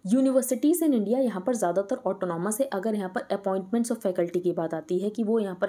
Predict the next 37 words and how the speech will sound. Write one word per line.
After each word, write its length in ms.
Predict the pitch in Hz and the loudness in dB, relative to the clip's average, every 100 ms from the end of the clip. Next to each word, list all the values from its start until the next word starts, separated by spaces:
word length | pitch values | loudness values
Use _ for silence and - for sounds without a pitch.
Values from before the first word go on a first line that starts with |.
| - | -2
फैकल्टी 360 | 175 175 180 | -2 -2 -2
को 100 | 185 | -2
अपॉइंट 380 | 180 170 175 214 | -2 -2 -4 -4
कर 160 | - 185 | -2 -4
सकते 300 | 165 - 170 | -4 -8 -10
हैं। 140 | 170 - - - _ 190 | -10 -12 -18 -20 _ 2
Logically, 600 | 220 269 214 196 202 240 247 | 4 4 2 0 0 0 -2
if 120 | 240 208 | 0 0
autonomous 460 | 214 233 226 240 220 | 2 2 2 0 0
institutions 640 | 208 220 220 190 202 202 - | -2 -2 -2 -2 -2 -2 0
are 60 | 202 | -2
accountable 520 | - 202 214 226 247 247 | 0 -2 0 2 0 0
for 100 | 226 185 | -2 2
delivering 360 | 185 180 202 214 | 0 2 2 2
certain 340 | 185 185 185 175 | 0 0 -2 2
goals, 260 | 180 254 - - - - 202 | 2 2 -4 -14 -18 0 4
they 80 | 247 | 4
must 240 | 240 247 233 | 2 2 -2
have 100 | 190 | -2
the 60 | 214 185 | -2 0
authority 420 | 190 180 185 240 269 | 0 -2 -2 -4 -2
कि 80 | |
वो 140 | 226 220 | 2 2
यहाँ 200 | 190 175 | 2 -2
पर 100 | 196 | -2
एक्शंस 320 | 175 175 208 - | -2 -2 -4 0
को 100 | 214 | 0
ले 140 | 190 | 2
सकें 280 | - 185 311 | -2 -2 0
जो 100 | 247 | 0
कि 120 | 240 | 2
उनके 200 | 233 220 | 0 2
मैंडेट 340 | 208 175 180 185 | 0 0 -2 -2
को 100 | 285 | 0
फुलफिल 360 | 214 185 170 | 0 0 -2
करे। 240 | 165 170 170 - - - - | -4 -6 -8 -16 -20 -6 2
However, 400 | 285 285 214 | 6 6 2